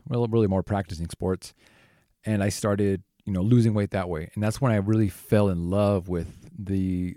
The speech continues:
the w-, lifting, you know, running, exercising. I, I liked, I liked what it was doing to my body, right?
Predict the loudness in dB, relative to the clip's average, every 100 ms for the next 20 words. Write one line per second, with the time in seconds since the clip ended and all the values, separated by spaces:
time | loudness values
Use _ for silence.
0 | -12 -6 -4 -4 -6 -8 _ -4 2 2
1 | 0 0 0 0 -4 -8 -10 -8 -8 -10
2 | -10 0 2 2 -2 -4 -2 0 0 -2
3 | -2 -4 -6 -8 -8 -10 -8 -4 -2 -2
4 | -6 -20 _ _ _ -2 2 4 4 4
5 | 4 4 2 4 4 4 -2 -4 -2 -2
6 | -4 -8 _ _ -18 -10 -8 -8